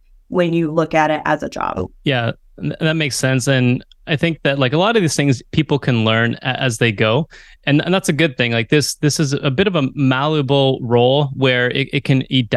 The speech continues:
Speaker 2: adapt and evolve as, as you learn things.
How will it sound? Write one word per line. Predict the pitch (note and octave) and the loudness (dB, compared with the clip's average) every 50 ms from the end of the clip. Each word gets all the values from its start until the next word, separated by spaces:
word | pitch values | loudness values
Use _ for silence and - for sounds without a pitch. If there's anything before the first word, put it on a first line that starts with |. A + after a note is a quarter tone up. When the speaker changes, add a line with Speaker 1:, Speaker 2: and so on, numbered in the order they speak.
| - - | -2 -2
Speaker 2:
adapt | C3+ B2 A2+ G#2+ A2+ A2+ A#2 B2 - C3 | -2 -2 0 0 0 0 -2 -2 0 0
and | B2 A#2 | 2 2
evolve | G#2+ F#2+ A2 G#2+ G#2+ A2 A2 G#2+ G2+ G#2 | 2 2 2 2 4 2 2 0 -2 -6
as, | - - C3 A#2+ A#2 A2+ A2+ | -6 -4 -2 -2 -2 0 0
as | A#2+ B2 A2 | 0 0 0
you | A#2 B2 B2+ A#2+ | 2 0 0 2
learn | A2 A#2 A2+ A2+ A2+ A2 | 0 0 2 2 0 0
things. | - A2 G#2+ G2+ G#2 G#2 G#2 - - | 0 0 0 0 0 -2 -4 -8 -10